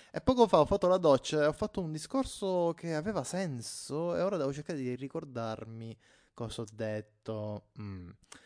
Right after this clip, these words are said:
Oggi vi parlo di qualcosa di un po' controverso, un po' controverso nel senso che dopo questo episodio voi potreste odiarmi perché <laughs>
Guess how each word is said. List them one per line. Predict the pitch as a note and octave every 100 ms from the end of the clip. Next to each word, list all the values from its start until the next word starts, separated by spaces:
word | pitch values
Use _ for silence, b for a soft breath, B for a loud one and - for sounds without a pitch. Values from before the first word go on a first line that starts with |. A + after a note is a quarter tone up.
| B B
Oggi | A#3+ E3
vi | F#3
parlo | A3 C#3+ C3+
di |
qualcosa | E3+ F3 B2+ A#2
di | G#2+ A2+ A#2 _
un | C#3 A#2
po' | A2+
controverso, | A2 G2 F2+ F2 F#2+ - - -
un | B2
po' | -
controverso | A#2+ A#2 D3+ A2 A#2
nel | A2
senso | A2+
che | G#2 - B B
dopo | - E3 C#3
questo | B2+ F3
episodio | A3 A2 F#2 F#2+
voi | A2+ B2
potreste | A#2 A#2 B2 - - G2+ G2 b b -
odiarmi | D3+ C#3 A2+ F#2 F2+ F#2+ A#2
perché | A2 G2 - - - B2 B
<laughs> | B